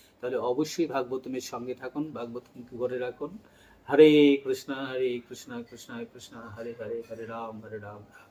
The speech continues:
রাম হরে। এই ভাদ্র পূর্ণিমায় ভাগবতম নি-, নিতে চান, যদি আপনি মায়াপুর আসতে চান, আমার সেভেন জিরো টু নাইন ফাইভ নাইন থ্রি সিক্স নাম্বারে আমার সাথে যোগাযোগ করুন, WhatsApp-এ বলুন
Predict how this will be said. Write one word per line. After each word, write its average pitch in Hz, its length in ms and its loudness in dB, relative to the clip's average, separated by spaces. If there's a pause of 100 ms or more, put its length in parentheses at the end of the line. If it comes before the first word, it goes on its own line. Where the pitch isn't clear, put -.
(120)
রাম 110 120 -18
হরে। 107 260 -20 (640)
এই 131 100 2
ভাদ্র 143 380 6
পূর্ণিমায় 151 400 6
ভাগবতম 143 600 2 (260)
নি-, 147 260 6 (100)
নিতে 147 260 0
চান, 151 420 2
যদি 139 340 2
আপনি 139 300 -4 (280)
মায়াপুর 127 320 -6
আসতে 139 280 -6
চান, 151 240 -2 (480)
আমার 135 360 -4
সেভেন 156 340 4
জিরো 151 200 2
টু 151 160 4
নাইন 143 280 4
ফাইভ 131 240 -4
নাইন 135 140 -12
থ্রি 135 200 -6
সিক্স - 320 -12
নাম্বারে 131 320 -4
আমার 123 140 -8
সাথে - 240 -12
যোগাযোগ 123 400 -6
করুন, 135 240 -8
WhatsApp-এ 135 380 -4
বলুন 156 280 -2